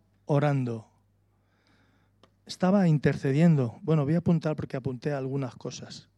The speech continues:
a ver si me acuerdo bien. Y cuando estaba intercediendo y orando por la iglesia, el Señor me trajo a la mente a una persona.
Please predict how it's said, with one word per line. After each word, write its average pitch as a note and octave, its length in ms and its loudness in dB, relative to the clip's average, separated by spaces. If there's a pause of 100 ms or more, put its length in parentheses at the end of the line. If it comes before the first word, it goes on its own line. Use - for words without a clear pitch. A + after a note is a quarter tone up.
(140)
a A#2 120 -18
ver B2+ 140 -16
si - 300 -16 (140)
me C#3 140 -20
acuerdo - 360 -20 (100)
bien. A2 140 -20 (1900)
Y E3+ 60 -2
cuando D3 240 0
estaba F#3 200 6
intercediendo F3 840 6
y D3+ 80 2
orando E3+ 340 4
por D3 140 0
la C3+ 80 2
iglesia, D#3+ 400 2
el C#3 80 0
Señor D#3+ 220 -2
me D#3 140 -2
trajo D#3+ 460 -4 (1300)
a D3 80 -2
la C3 300 -4 (220)
mente D3+ 680 4 (1400)
a D3 80 4
una D#3 200 8
persona. F3 600 4